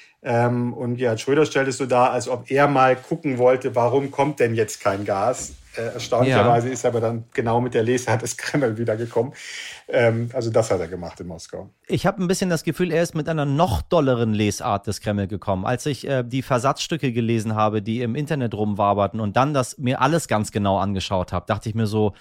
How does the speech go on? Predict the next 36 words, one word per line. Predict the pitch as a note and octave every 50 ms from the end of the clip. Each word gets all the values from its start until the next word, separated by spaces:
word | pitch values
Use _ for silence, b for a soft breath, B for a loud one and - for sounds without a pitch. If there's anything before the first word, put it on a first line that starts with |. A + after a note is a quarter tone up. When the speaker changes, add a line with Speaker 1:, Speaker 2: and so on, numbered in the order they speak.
| B B B B B B B B -
Speaker 2:
„Okay, | - A2+ - A#2
das | G#2 A#2 A2+ -
muss | C#3+ C3+
ich | B2+ B2
jetzt, | B2 A#2 - - -
muss | B2+ B2+ A#2
ich | C3 A2+
jetzt | B2 A2+ - G2+
sehr, | G#2+ B2 B2 A2+
sehr | G#2 A2 G2+
genau | G2+ G2+ G2+ F#2+ G2 G2+ -
durchlesen. | - A2+ G#2 F#2 - G#2 G2 F2 G2 E2+
Vielleicht | G2+ G#2 G#2 G2 A2+
wurde | A#2+ A2 A2
da | A2 G#2+
irgendwas | A2 G#2 G#2 G#2+ G#2 -
ausgelassen.“ | - G2+ G2 F#2+ - - F2 E2 D#2+ - - F2 E2 F#2
Am | G2 G2
Ende | G#2+ B2 C3 A2
dachte | B2 A#2+ - B2
ich | A2
mir | A#2 A2 G#2
so, | A#2+ A2+
„Nee, | A2+ A#2 F#2+ E2 -
jetzt | G#2+ A2+ - -
in | - C#3+ A2
seiner | G2+ G#2+ G2+ G2+ G2
Gesamtheit, | F#2 - G#2 F#2+ E2+ A#2 C3 F#3 A3+ G#3+ - - A#2 F#2+ F2+ E2+ _ - -
wenn | G2 F#2+
ich | E2+ -
das | - F2+ - -
lese, | F#2 F2+ F2+ E2+ F2+ A2 G#2+
denke | - G#2 G2+ G2+ A2+
ich | F#2+
mir | G#2+ G#2+ G2+
so, | F#2 G2+ G2+ F#2+ F2+